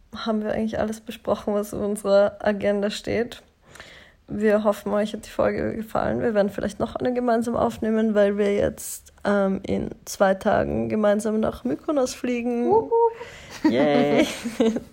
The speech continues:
Speaker 1: Also wir gönnen uns ein paar Tage Sonne und Strand. Und ja, nachdem das Wetter in Wien gerade herbsttechnisch <laughs> eskaliert, freuen wir uns sehr auf dieses kleine Getaway.
Speaker 2: Cool.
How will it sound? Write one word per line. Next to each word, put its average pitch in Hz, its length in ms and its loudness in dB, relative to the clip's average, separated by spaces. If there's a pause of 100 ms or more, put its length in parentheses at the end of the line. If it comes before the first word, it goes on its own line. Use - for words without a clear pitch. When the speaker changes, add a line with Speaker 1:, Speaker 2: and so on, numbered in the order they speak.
(540)
Speaker 1:
Also 190 200 0
wir 190 80 4
gönnen 185 300 4
uns 190 180 0
ein 180 100 -4
paar 175 220 2
Tage 175 300 0
Sonne 175 580 -2
und - 220 -8 (420)
Strand. 202 800 0 (260)
Und 196 540 -6
ja, - 200 0
nachdem 208 380 0
das 208 160 -2
Wetter 196 240 0
in 196 140 0
Wien 202 200 0
gerade 185 680 4 (460)
herbsttechnisch 220 840 8
<laughs> - 0 -
eskaliert, 220 680 4 (400)
freuen 214 300 6
wir 208 120 8
uns 214 160 2
sehr 190 220 10
auf 202 120 4
dieses 196 480 0
kleine 185 340 4
Getaway. 185 720 2 (300)
Speaker 2:
Cool. 185 340 4